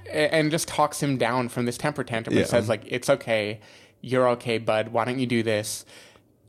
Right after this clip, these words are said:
Speaker 1: All right, I'll see you guys." And
Speaker 2: Yeah.
Speaker 1: this movie is just filled with little moments where everyone that you feel like maybe you're supposed to hate, they have a, they have a moment when you realize they're good people and they're trying. And I think we're, we're seeing the world through, uh,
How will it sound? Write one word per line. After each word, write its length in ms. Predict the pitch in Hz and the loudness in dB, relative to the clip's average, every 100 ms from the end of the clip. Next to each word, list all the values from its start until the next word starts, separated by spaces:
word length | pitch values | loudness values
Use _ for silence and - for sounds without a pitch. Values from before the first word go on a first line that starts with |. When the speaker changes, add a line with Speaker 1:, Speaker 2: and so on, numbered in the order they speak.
| - | 0
Speaker 1:
All 100 | 139 | 2
right, 180 | 120 110 | 4 2
I'll 100 | 107 | 0
see 160 | 110 117 | -2 -2
you 80 | 107 | -2
guys." 300 | 107 - 117 | -4 -4 0
And 200 | 143 131 | 0 2
Speaker 2:
Yeah. 120 | 113 - 147 - - 190 | 0 -2 -8 -10 -6 -4
Speaker 1:
this 240 | 180 165 170 | 0 0 4
movie 220 | 185 180 | 4 4
is 80 | 156 | 0
just 140 | 147 | -2
filled 260 | - 170 156 | 0 0 2
with 100 | 139 | 0
little 240 | 127 135 | 0 0
moments 460 | 131 131 143 120 - | 2 0 0 -2 -2
where 380 | 117 113 - - - _ - | -2 0 -2 -8 -20 _ 0
everyone 340 | 151 170 170 | 2 4 4
that 100 | 160 | 2
you 80 | 135 | -2
feel 180 | 131 143 | 0 2
like 120 | 131 | 2
maybe 380 | 120 117 117 123 | 0 -2 0 0
you're 240 | 131 131 120 | 0 0 -2
supposed 380 | 123 - 120 | -2 -4 -4
to 100 | - | -4
hate, 400 | 113 - 120 143 - | -6 -4 -6 -6 -8
they 140 | 139 127 | -2 0
have 220 | 123 147 | 2 2
a, 200 | 143 127 - - | 2 -2 -8 -16
they 140 | 131 135 | -6 -2
have 180 | 156 | 0
a 60 | 160 | 0
moment 480 | 135 135 147 135 113 | 0 2 2 0 0
when 160 | 123 | -2
you 80 | 117 | -2
realize 600 | 117 123 120 113 110 117 - - - _ _ - | 0 0 2 0 -2 -6 -18 -20 -20 _ _ -10
they're 240 | 135 156 | 2 4
good 220 | 202 180 175 | 4 2 0
people 360 | 185 185 120 | -2 0 2
and 100 | 117 | 4
they're 120 | 135 | 2
trying. 440 | 131 - 131 110 107 | 0 0 0 0 -2
And 80 | 110 | -4
I 60 | |
think 180 | 120 135 | -2 0
we're, 160 | 135 120 | 0 0
we're 180 | 139 127 | -2 -4
seeing 260 | - 160 | -4 -2
the 80 | 143 | 0
world 340 | 123 127 123 | 2 0 0
through, 340 | - 120 117 110 | -6 -4 -2 0
uh, 280 | 107 104 | -2 -4